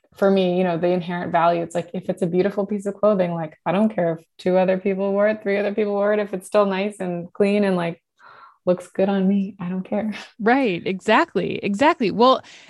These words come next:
Speaker 2: and I think that you touch on something else there too, Cynthia, the, the brands that are able to utilize this. Have you noticed, you know, in the last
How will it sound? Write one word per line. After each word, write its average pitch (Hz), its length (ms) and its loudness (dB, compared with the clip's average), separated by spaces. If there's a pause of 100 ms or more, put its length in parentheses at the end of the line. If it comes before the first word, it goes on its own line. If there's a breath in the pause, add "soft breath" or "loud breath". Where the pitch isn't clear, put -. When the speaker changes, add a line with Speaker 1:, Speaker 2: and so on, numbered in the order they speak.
Speaker 2:
and 285 440 2
I 226 80 0
think 311 260 -2
that 403 160 -2
you 247 200 0
touch 220 280 -4
on 220 140 0
something 196 440 -4
else 196 300 -2
there 185 180 -4
too, 240 260 -4
Cynthia, 170 580 -4 (200)
the, 170 480 -6 (220)
the 175 180 -12
brands 175 720 -8
that 160 200 -4 (180)
are 160 360 -8
able 165 320 -8 (160)
to 156 440 -14
utilize 160 720 -10
this. 156 240 -12
Have 190 140 -8
you 240 160 0
noticed, 254 580 -2
you 202 100 -6
know, 180 120 -4
in 196 160 -2
the 190 100 0
last 175 440 2